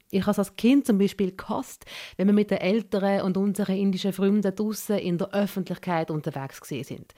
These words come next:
Ich habe es gehasst, weil wenn so viele braune Menschen aufs Mal zusammen unterwegs sind und dann auch noch so eine sonderbare Sprache reden, dann hast du definitiv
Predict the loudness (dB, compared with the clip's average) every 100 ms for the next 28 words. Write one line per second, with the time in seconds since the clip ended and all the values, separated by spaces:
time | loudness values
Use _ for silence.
0 | -20 -20 -16 -6 -2 0 0 0 0 -2
1 | -6 -2 2 2 2 0 0 2 2 2
2 | 2 0 2 2 4 4 4 4 2 0
3 | 2 4 6 4 2 2 4 2 2 0
4 | -2 -2 0 2 0 -6 -20 -4 0 4
5 | 4 4 4 4 0 0 0 2 2 0
6 | -2 0 -2 0 2 2 2 2 2 0
7 | -2 -16 -20 -20 _ 0 0 -2 -4 2
8 | 2 4 4 4 2 0 -2